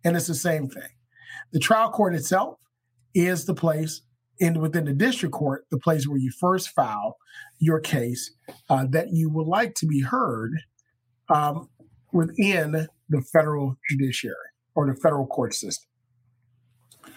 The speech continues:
It's very important that you create and file your court, file your case in court properly, because after that,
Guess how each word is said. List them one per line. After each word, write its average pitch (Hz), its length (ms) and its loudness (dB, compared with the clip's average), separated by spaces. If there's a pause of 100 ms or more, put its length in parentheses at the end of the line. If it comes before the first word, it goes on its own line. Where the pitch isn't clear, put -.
(680)
It's 165 160 6
very 330 300 2
important 160 600 -2 (1040)
that 185 440 4 (440)
you 170 560 0 (300)
create 185 800 -2 (1600)
and 160 180 0
file 214 300 4
your 170 160 -4
court, - 400 -8 (880)
file 196 200 6
your 175 140 -4
case 151 380 0
in 151 220 -2
court - 340 -4
properly, 139 500 0
because 127 500 -2
after 196 420 0
that, 160 320 0